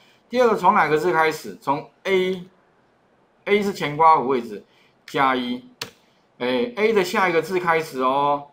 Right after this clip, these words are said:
逗点，几个，next 有几个字哦，那就是从后刮弧就 B，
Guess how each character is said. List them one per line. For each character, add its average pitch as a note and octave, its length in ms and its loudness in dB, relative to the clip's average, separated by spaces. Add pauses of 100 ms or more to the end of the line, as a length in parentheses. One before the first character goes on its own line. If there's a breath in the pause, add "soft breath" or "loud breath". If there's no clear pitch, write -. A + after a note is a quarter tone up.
(180)
逗 F3 140 0
点， B2 260 -2 (760 soft breath)
几 D3+ 180 -8
个， F3 100 0 (180)
next G#3+ 400 -6
有 F3 100 -2
几 D#3+ 200 -10
个 G#2+ 120 -8
字 A#2+ 320 -12 (140)
哦， A#2+ 280 -4 (300 soft breath)
那 F3 140 -4
就 F#3+ 100 2
是 F#3+ 180 2
从 C#3+ 340 -4
后 G3+ 220 0
刮 F3 340 6
弧 B2+ 140 -4
就 C3 120 -2
B， B2 440 -8